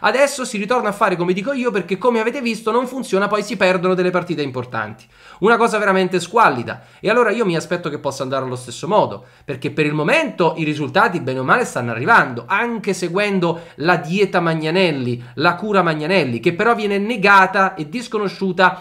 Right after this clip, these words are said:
dai giornalisti, perché non si deve dire, non si deve dire che c'è, se c'è un miglioramento proviene da Magnanelli che offre altri contenuti rispetto ad Allegri, ma appena le cose dovessero andare un po' male, si dovesse perdere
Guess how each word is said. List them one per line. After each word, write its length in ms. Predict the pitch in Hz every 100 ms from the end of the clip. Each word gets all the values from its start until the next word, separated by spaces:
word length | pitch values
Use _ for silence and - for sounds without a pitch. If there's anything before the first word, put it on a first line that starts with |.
| -
dai 280 | - 175 185
giornalisti, 580 | 170 185 180 180 170 180
perché 240 | 175 175
non 180 | 180 277
si 140 | - 254
deve 240 | 269 254
dire, 640 | 247 226 220 220 220 - -
non 240 | 175 277
si 120 | -
deve 200 | 247 240
dire 280 | 220 208 190
che 100 | 185
c'è, 380 | 185 196 185 180
se 220 | - -
c'è 160 | 190 214
un 100 | 196
miglioramento 680 | 185 185 180 185 180 185 185 -
proviene 360 | - 180 190 185
da 100 | 180
Magnanelli 540 | 175 180 180 185 175
che 160 | 170 170
offre 340 | 170 170 170
altri 380 | 180 196 190 175
contenuti 440 | 165 165 170 165
rispetto 380 | 165 - 160 156
ad 80 | 139
Allegri, 500 | 135 120 120 120 120 - -
ma 180 | 123 131
appena 380 | 131 226 240 175
le 100 | 160
cose 240 | 202 170
dovessero 360 | 151 190 - 131
andare 280 | 151 196
un 100 | 156
po' 120 | 131 156
male, 260 | 151 117
si 140 | 123 131
dovesse 320 | 185 190 165
perdere 500 | 180 147 123 120